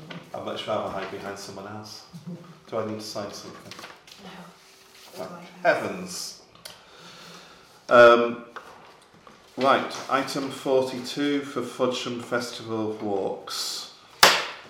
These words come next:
Speaker 1: Um, to receive feedback from the twenty twenty-two festival walks. Hang on. Should I have asked a member of the public about the K D E one? Did you have anything to say about the K D E one? No. Okay. Um, forty-two Frodsham Festival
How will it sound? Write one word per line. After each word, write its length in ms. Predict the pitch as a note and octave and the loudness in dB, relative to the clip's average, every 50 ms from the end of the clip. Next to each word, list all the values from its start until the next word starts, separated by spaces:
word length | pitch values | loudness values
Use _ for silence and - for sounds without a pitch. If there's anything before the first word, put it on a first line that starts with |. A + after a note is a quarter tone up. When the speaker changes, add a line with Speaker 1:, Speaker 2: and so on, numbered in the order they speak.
| - - - | -14 -6 0
Speaker 1:
Um, 420 | - G#2+ G#2 G#2 G#2 G#2 G#2 G#2 G#2 | 2 4 4 4 2 0 -2 -6 -8
to 100 | - - | -8 -4
receive 420 | A2+ G#2+ - - - B2+ B2 A#2+ A#2+ | -2 -2 -2 -2 -2 -4 -4 -4 -6
feedback 540 | - - B2+ A#2 A#2 - - A2+ A2+ A#2 - | -6 -6 -6 -6 -6 -4 -2 -2 -2 -2 -4
from 200 | - - A2+ G#2+ | -10 -12 -10 -8
the 100 | G#2+ G#2+ G#2+ | -8 -8 -8
twenty 340 | G#2+ - A#2+ A2+ A2 - - | -6 -6 -6 -6 -6 -8 -10
twenty-two 680 | A#2+ - A#2 G#2+ G#2+ G#2+ - A#2 - - B2 A#2 A#2 A#2+ | -10 -8 -8 -8 -8 -10 -12 -12 -10 -8 -6 -6 -6 -6
festival 420 | - A#2+ A2+ A2+ - - A#2+ A2+ | -6 -8 -8 -8 -8 -6 -6 -4
walks. 380 | A2+ A#2+ A#2+ A#2+ A#2+ A#2+ - - | 0 0 0 0 0 -4 -6 -6
Hang 180 | A2 G#2+ G#2 G2+ | -6 -6 -4 -4
on. 180 | F#2 F#2+ F#2+ - - - - - - - - | -6 -6 -8 -8 -14 -18 -20 -20 -20 -20 -16
Should 200 | - - B2+ B2 | -14 -10 -8 -6
I 100 | A#2 A2+ | -4 -4
have 140 | A2+ A2 A2+ | -4 -2 0
asked 260 | A2+ A2 A2 A2 - | 0 0 0 -2 -6
a 40 | A2+ | -6
member 260 | A2 G#2+ G#2+ G#2+ G#2+ | -6 -6 -6 -6 -8
of 80 | G#2+ G#2 | -10 -10
the 80 | G#2 | -6
public 400 | - A#2 G#2 - - F#2 F#2 - - | -4 -4 -4 -4 -4 -8 -10 -12 -10
about 300 | - F#2+ - - - - | -6 -4 -4 -4 -6 -8
the 60 | G#2 | -12
K 260 | - - G#2+ G2 G2 | -12 -10 -10 -10 -8
D 240 | G2 G#2+ G2+ G#2 G#2 | -8 -10 -8 -8 -8
E 20 | |
one? 300 | G2 G2+ G#2+ A2 A2 G#2+ - - - - | -8 -6 -6 -6 -6 -8 -12 -14 -14 -12
Did 140 | - B2+ A#2 | -12 -10 -6
you 60 | A#2 | -4
have 220 | A#2 A#2 A#2 A#2 | -2 -2 0 -2
anything 320 | A#2+ A#2+ B2 A#2+ A#2+ A#2+ A#2 | -2 -6 -6 -8 -8 -10 -10
to 80 | - | -10
say 280 | - - - A2+ G#2 G2 | -8 -6 -4 -4 -4 -4
about 260 | G2 G2+ - - - | -4 -6 -6 -6 -8
the 140 | - - A2 | -10 -8 -8
K 0 | |
D 200 | G#2+ G#2+ G#2+ A2+ | -6 -6 -6 -8
E 40 | A2 | -10
one? 160 | G#2+ G#2+ G#2+ A2 - - - - - | -10 -12 -12 -14 -16 -20 -20 -16 -10
No. 160 | A2 G#2+ G#2+ G#2+ - - - - | -8 -8 -8 -8 -10 -10 -10 -8
Okay. 160 | - - - - - - - - - - - - - - - - - - - | -6 -6 -8 -8 -10 -14 -18 -20 -18 -18 -16 -16 -16 -14 -14 -14 -12 -2 6
Um, 500 | - B2+ B2+ B2 B2 B2 B2 B2 B2+ B2 - | 10 12 12 12 12 10 6 4 0 -6 -12
forty-two 760 | - - - - C#3 C3+ B2+ B2+ B2+ - - C3 B2 B2 | -10 -4 6 10 12 12 12 10 6 2 0 -2 -2 0
Frodsham 300 | - B2+ A#2+ A#2+ A#2+ A#2+ | 2 0 0 0 -2 -4
Festival 320 | A#2+ A#2+ A#2 - - C3 | -6 -6 -6 -6 -4 -4